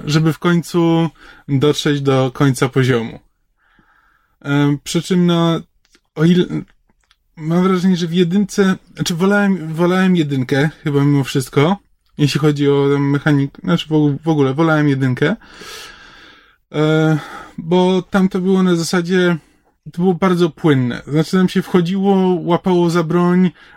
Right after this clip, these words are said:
e, zabijało kogoś, łapało kolejną broń i można było trochę improwizować. Natomiast w dwójce,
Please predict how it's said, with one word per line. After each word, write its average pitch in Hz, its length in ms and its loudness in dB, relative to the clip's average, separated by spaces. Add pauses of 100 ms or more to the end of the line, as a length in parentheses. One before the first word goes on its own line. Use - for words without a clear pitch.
e, 160 320 2
zabijało 175 580 0
kogoś, 170 280 0
łapało 170 300 0
kolejną 175 420 0
broń 170 380 2 (280)
i 170 80 -6
można 175 240 2
było 170 380 0
trochę 175 240 0
improwizować. 180 1040 -2 (640)
Natomiast 175 480 0
w 160 40 -4
dwójce, 214 840 0